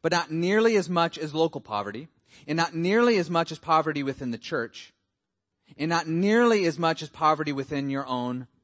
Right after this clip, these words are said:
home. Where do good works start? They start in your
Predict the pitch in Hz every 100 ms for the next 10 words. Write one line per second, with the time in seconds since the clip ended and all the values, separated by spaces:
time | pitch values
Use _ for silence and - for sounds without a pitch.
0 | _ - - 170 135 98 82 _ _ _
1 | _ _ _ _ 135 160 175 156 170 175
2 | 180 - - 175 196 139 - 165 160 151
3 | 147 135